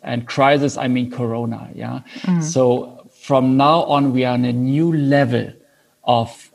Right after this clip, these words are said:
Speaker 1: of, of biking, of cycling in Germany and all over Europe. And I think you are right. It's a renaissance. It's a tipping point. It's new mobility.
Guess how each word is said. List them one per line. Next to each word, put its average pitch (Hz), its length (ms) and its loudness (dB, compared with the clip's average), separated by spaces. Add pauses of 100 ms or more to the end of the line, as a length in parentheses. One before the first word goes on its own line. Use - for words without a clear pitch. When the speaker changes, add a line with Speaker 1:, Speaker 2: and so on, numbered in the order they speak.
Speaker 1:
of, 123 260 -6 (240)
of - 240 -14 (100)
biking, 131 560 -2
of 107 200 -8
cycling 123 840 -4 (520)
in 127 180 0
Germany 127 680 2
and 127 200 -2
all 143 360 0
over 123 360 -2
Europe. 110 680 -8
And 113 260 -8 (220)
I 110 160 -8
think 120 340 -6
you 117 160 0
are 113 80 -2
right. 117 300 -6
It's 127 160 -10
a 123 80 0
renaissance. 147 960 0
It's - 180 -6
a 123 40 -2
tipping 147 440 -2
point. 135 480 0 (540)
It's - 220 -4
new 143 160 4
mobility. 117 640 -2